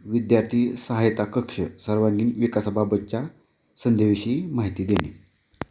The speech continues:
चला तर मग पुढची न्यूज बघूया. पुढची न्यूज आहे बघा, बुलेट ट्रेन प्रकल्पाविषयी. तर देशातील पहिला बुलेट ट्रेन प्रकल्प मुंबई अहमदाबाद दरम्यान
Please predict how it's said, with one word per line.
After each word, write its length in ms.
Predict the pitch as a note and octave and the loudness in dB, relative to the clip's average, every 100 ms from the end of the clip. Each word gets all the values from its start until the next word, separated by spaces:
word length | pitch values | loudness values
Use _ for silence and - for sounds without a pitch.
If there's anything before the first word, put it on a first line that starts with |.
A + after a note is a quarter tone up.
| _ _ _ _ - - _ _ _ _ _ - | _ _ _ _ -8 -8 _ _ _ _ _ -12
चला 120 | G2 G2+ | -6 -2
तर 40 | |
मग 80 | G2+ | -2
पुढची 300 | G#2 G#2 G2 | -2 -4 -2
न्यूज 200 | F#2+ F2+ | -2 -2
बघूया. 220 | F2 E2 - _ - - _ _ - - _ _ _ _ _ _ - - _ - | -2 -2 -6 _ -20 -20 _ _ -14 -14 _ _ _ _ _ _ -20 -20 _ -10
पुढची 220 | G#2+ - | -6 0
न्यूज 160 | A2 A2 | 2 2
आहे 140 | G#2+ | 2
बघा, 220 | G2 G#2+ - | 0 -4 -4
बुलेट 420 | A#2+ A#2 A#2 G#2+ G#2+ | 0 4 4 4 0
ट्रेन 200 | B2 D#3 | -2 -2
प्रकल्पाविषयी. 880 | - A2 - G2+ G#2 G#2 G#2+ F#2+ - _ - - - - - - - - - - _ _ _ _ _ _ - _ - G1+ - - _ _ _ - _ _ _ | -8 -10 -2 -2 -2 -6 -2 -2 -4 _ -20 -8 -8 -8 -20 -10 -8 -8 -10 -20 _ _ _ _ _ _ -12 _ -4 -4 -4 -20 _ _ _ -20 _ _ _
तर 100 | A#2 | -4
देशातील 560 | A2 C3 A#2+ A#2+ B2 A#2+ | 2 2 2 0 -2 -2
पहिला 440 | B2 A#2+ A#2 A#2 A#2 - _ | 0 2 2 -2 -4 -16 _
बुलेट 420 | B2+ A2+ A#2+ G#2+ | -6 2 2 2
ट्रेन 220 | G#2+ A2 G#2+ | -2 -4 -4
प्रकल्प 380 | A2+ A2+ G#2+ | -4 -4 -2
मुंबई 540 | A2+ C3 C3 A#2+ G#2+ A2 - - _ _ | -6 -2 2 4 4 0 -4 -20 _ _
अहमदाबाद 460 | A#2 A2 G#2+ G#2+ G#2 | -4 -2 -2 -2 -2
दरम्यान 360 | G#2+ G#2 C3+ | -2 -2 -4